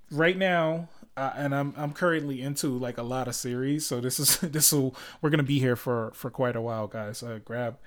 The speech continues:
grab some popcorn and drinks and all that. But no, um, uh, I'm currently watching, uh, Haikyuu, uh, which is a volleyball, uh, sports shonen series.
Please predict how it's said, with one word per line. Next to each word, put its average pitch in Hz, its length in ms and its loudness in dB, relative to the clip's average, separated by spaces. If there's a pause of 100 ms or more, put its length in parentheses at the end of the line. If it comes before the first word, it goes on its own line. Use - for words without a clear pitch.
(300)
grab 131 180 -4
some 131 140 -6
popcorn 120 520 -2
and 110 120 -4
drinks 120 340 -4
and 110 100 -4
all 110 200 -4
that. 104 240 -8 (340)
But 135 140 2
no, 123 240 4
um, 117 480 0 (1400)
uh, 117 180 -8
I'm 151 180 0
currently 185 460 2
watching, 131 640 2 (640)
uh, 123 300 -4
Haikyuu, 202 680 0 (260)
uh, 135 240 -2
which 139 180 0
is 135 100 -2
a 135 60 2
volleyball, 131 880 2
uh, 131 160 -2
sports 131 460 -2
shonen 135 500 -2
series. 151 580 0